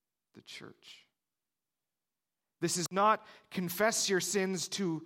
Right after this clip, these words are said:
one trusted person. This is confess your sins one to another so that we might find healing. Do you trust your church family that they have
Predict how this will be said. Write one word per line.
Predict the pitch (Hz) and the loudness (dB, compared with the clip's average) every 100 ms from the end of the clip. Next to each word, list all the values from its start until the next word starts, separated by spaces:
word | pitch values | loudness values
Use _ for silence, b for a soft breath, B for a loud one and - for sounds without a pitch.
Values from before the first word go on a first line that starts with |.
| B B _ - | B B _ -16
one | 131 180 190 185 | 0 2 2 -2
trusted | - 208 185 - 165 - | -4 -2 -2 -2 -6 0
person. | 190 185 165 | 0 0 -4
This | 175 175 | -6 -4
is | - | -6
confess | 170 156 208 214 - | -6 -2 2 2 2
your | 196 | -2
sins | 185 185 180 175 B B | -2 -4 -6 -8 B B
one | 156 175 202 | 2 2 2
to | 202 202 180 | -2 -2 0
another | 170 196 202 180 175 B B | 2 2 4 2 0 B B
so | - 185 | -2 0
that | 175 170 | 0 0
we | 175 | 0
might | 170 180 185 | 0 -2 -4
find | - 180 165 160 156 B B | -4 0 0 -2 -8 B B
healing. | - 175 175 151 110 92 _ _ _ _ _ _ _ _ _ _ _ _ _ _ _ _ _ _ b b 135 | -16 -8 -6 -6 -8 -14 _ _ _ _ _ _ _ _ _ _ _ _ _ _ _ _ _ _ b b -4
Do | 175 | 0
you | 202 196 | 2 0
trust | - - 202 196 214 - - B B | -2 -4 2 2 2 -2 -4 B B
your | 170 165 | -2 -2
church | - - 175 175 | -2 -2 -2 -2
family | - 170 160 170 156 135 B B | -4 -2 -2 -2 -4 -6 B B
that | 147 131 | -4 -2
they | 170 175 | 0 2
have | 156 165 160 156 123 | 2 2 2 0 -6